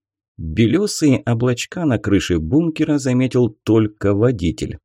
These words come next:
Заметил и заложил крутой вираж, уходя в левый разворот. Бекон завалился на правый борт, в десантном отсеке Мямля и Пузо попадали друг на друга. "Ты чего?"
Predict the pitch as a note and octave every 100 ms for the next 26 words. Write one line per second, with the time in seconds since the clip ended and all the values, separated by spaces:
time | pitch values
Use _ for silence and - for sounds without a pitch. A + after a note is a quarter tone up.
0 | _ - D#2+ E2 D#2 D3+ F2+ D#2 - -
1 | F#2 F2+ D#2+ D#2+ A2+ B2 G2+ G2 - F2+
2 | D#2 D2 G#2+ C3 C3+ B2 A2 F2 G2 F#2+
3 | F2+ E2+ D#2+ E2+ E2+ F#2 G#2 A2 E2+ -
4 | _ _ - E2 D2 - B2+ E3+ D3+ -
5 | E2+ F#2+ F2+ F#2 C3 B2 A2 G2 G2 -
6 | F#2+ F2+ D#2 D#2 D2 E2+ D3+ - - F#2
7 | F2 G2 - F#2 - D#2+ D2+ - C3+ B2
8 | A2 G2 G2 D#2+ D#2+ D2 - C#3+ C3 B2+
9 | - _ - C3 - - A#2+ B2 B2 A#2+
10 | F#2+ G2+ F#2+ - F#2 G#2 A2 G#2+ F2 F2
11 | E2 _ _ _ _ _ E2+ G2 - A#2
12 | C3 D3 D#3 G#2 -